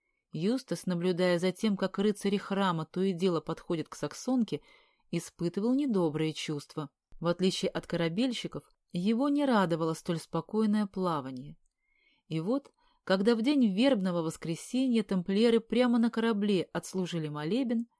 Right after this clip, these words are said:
Юстас заметил, что небо на востоке стало темнеть, и внутренне возликовал. Он жаждал непогоды и шторма.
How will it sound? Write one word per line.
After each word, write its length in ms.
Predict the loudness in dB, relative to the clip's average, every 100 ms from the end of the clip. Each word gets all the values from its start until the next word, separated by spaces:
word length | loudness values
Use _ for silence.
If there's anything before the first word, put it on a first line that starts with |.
| _ _ -6
Юстас 440 | -2 -2 -2 -4
заметил, 580 | 0 2 4 2 2 -2
что 260 | -2 -4 -2
небо 320 | 0 2 2
на 120 | 2
востоке 440 | 2 0 -2 -4 -6
стало 360 | -6 -4 -4
темнеть, 580 | -4 -4 -2 -2 -6 -10 -20 -20 _
и 120 | -4 0
внутренне 560 | 2 2 2 2 2
возликовал. 880 | 0 0 0 0 0 2 0 -2 -6 _ _ _ _
Он 240 | 0 2 4
жаждал 560 | 4 4 4 4 4
непогоды 600 | 4 4 2 4 2 2
и 180 | 0 -2
шторма. 760 | -4 -8 0 0 2 -2 -10